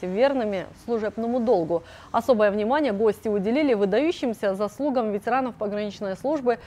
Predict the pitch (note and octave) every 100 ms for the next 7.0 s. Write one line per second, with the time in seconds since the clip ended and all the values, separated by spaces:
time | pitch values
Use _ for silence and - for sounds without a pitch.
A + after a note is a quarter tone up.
0 | - - A3 F#4+ D4+ G#3+ G#3+ F#3+ C#4 D4
1 | A3+ G3+ A3+ G#3 G3 G#3 G3 G3 F#3+ B3
2 | D4+ C4 G3 F#3 - D4+ - G3 B3 C4
3 | G#3+ F#3+ F3+ C#4+ C#4 A3+ B3 G#3 A#3 C#4
4 | C4 G3+ F#3 G3 G3 G#3 G3 G#3 D4 C4
5 | A3 G#3 F#3+ F#3 F#3 G#3+ B3 A#3 G3+ -
6 | A3 F3 E3+ E3+ F3+ - - - D#3 -